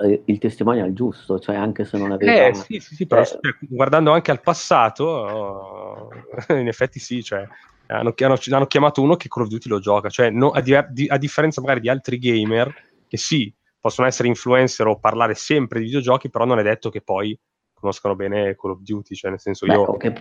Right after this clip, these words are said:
Speaker 1: spesso ci sono anche molti streamer che non conoscono bene i videogiochi, cioè mi capita
Speaker 2: Sì, sì,
Speaker 1: anche
Speaker 2: sì, esatto, sì, sì, sì, no,
Speaker 1: assistere
Speaker 2: infatti,
Speaker 1: a,
Speaker 2: anche
Speaker 1: a
Speaker 2: con
Speaker 1: quei casi
Speaker 2: grossi
Speaker 1: che magari puntano sul personaggio,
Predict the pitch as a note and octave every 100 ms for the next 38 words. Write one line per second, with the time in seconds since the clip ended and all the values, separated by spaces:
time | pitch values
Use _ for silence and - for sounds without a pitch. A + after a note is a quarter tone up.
0 | - - C#3 D3+ C3 A2 - G2+ G2 G#2
1 | G#2 - G#2+ G#2 G2+ G#2 G2+ G#2 G#2 F#2+
2 | G2+ A2+ C3 - F#2+ G2 G#2+ A2 G2 -
3 | G#2 F#2+ F2+ G2+ F#2+ F#2 F#2 G#2 - -
4 | - F2+ F2+ E3 - G2 G#3 - F#3 F#3
5 | C#3+ B2 C#3+ C#3 - A2+ C3+ A2 - A#2
6 | D3 A#2 B2+ G#2 G2+ A2+ C3 - G#2+ -
7 | G#2 - A#2+ G#2+ G#2 G2+ A2 A2+ - A2+
8 | G#2+ - G#2+ G#2 - A#2 A2 A2 A2 A2+
9 | G#2